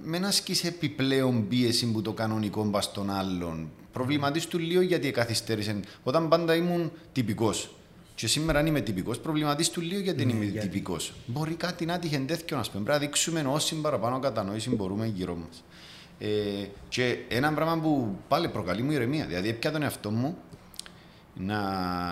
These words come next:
Speaker 1: να αντιδρώ λόγω των, των πραγμάτων που έρχονταν. Δηλαδή, τούτα τα παραδείγματα που είπα πριν, θετικό κρούσμα από εκεί, θετικό κρούσμα από δά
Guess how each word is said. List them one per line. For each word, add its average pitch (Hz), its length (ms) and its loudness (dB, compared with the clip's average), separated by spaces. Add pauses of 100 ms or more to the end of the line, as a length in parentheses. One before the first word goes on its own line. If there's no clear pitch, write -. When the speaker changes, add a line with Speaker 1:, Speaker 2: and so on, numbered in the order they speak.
(640)
Speaker 1:
να 101 160 0
αντιδρώ 101 840 0 (340)
λόγω 110 400 2
των, 107 160 0
των 98 300 -2
πραγμάτων 95 380 0
που 92 40 -2
έρχονταν. 87 440 -6
Δηλαδή, 92 380 -2 (1080)
τούτα 156 220 4
τα 151 100 4
παραδείγματα 139 440 6
που 107 60 0
είπα 104 160 4
πριν, 98 260 0 (480)
θετικό 113 480 2
κρούσμα 110 280 2
από 90 140 -2
εκεί, 113 120 0
θετικό 107 340 0
κρούσμα 104 260 0
από 104 160 0
δά 123 360 2